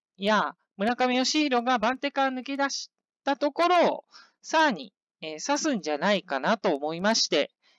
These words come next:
えー、二一二三を抑えとしてみました。えーっと、二一二三だと、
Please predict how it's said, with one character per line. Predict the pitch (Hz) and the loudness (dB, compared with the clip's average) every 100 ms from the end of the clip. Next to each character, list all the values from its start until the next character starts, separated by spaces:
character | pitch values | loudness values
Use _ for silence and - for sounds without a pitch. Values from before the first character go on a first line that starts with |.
| _ _ _ | _ _ _
え | 156 151 | -8 -8
ー、 | 160 - _ - | -10 -16 _ -8
二 | 196 233 | -2 -2
一 | 196 - 131 | -2 -8 -4
二 | 214 | -2
三 | 269 233 151 | 0 0 0
を | - | -2
抑 | - 202 151 | -4 -2 -2
え | |
と | - | -4
し | 120 | -6
て | - | -6
み | 139 | -4
ま | 151 165 | -2 -2
し | - | 0
た。 | 147 - _ _ _ _ _ _ _ _ _ _ _ _ _ _ _ _ _ _ _ _ _ _ _ _ _ _ _ _ _ _ _ _ _ _ _ _ _ _ _ _ - | 0 -2 _ _ _ _ _ _ _ _ _ _ _ _ _ _ _ _ _ _ _ _ _ _ _ _ _ _ _ _ _ _ _ _ _ _ _ _ _ _ _ _ -10
え | 190 | -8
ー | 185 | -8
っ | |
と、 | - | -6
二 | 190 220 320 | -4 -2 -4
一 | 320 226 | -2 -4
二 | 202 233 | -2 -2
三 | 247 220 160 | 0 0 0
だ | 135 | -6
と、 | - 135 151 | -4 -2 -2